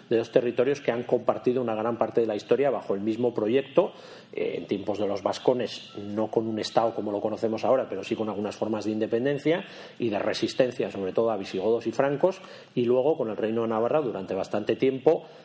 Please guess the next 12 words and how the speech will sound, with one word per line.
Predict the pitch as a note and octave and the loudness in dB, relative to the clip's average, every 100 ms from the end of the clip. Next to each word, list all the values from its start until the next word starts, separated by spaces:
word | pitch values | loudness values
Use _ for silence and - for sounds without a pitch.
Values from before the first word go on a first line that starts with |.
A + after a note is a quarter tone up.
| - | -4
Y | - C3+ | 2 2
esto | - | 4
es | C#3 | 2
muy | D3 | 2
importante | D3 D#3 D#3 E3+ D#3+ F#3 G3+ - - | 2 2 2 -2 2 2 2 -4 -8
hasta | C#3 - A2+ | -2 0 2
que | A2 A#2 | 0 0
se | - A2 | 0 2
produce | A#2 B2 D3 E3 E3 - - - - - | 2 2 2 4 2 0 -12 -20 -16 0
un | D3 C#3+ | 0 2
suceso | - C3 D#3+ D3+ E3 D3 - - | 0 4 4 4 2 0 -4 2
clave | D3+ D3+ D3 E3 | 4 4 2 0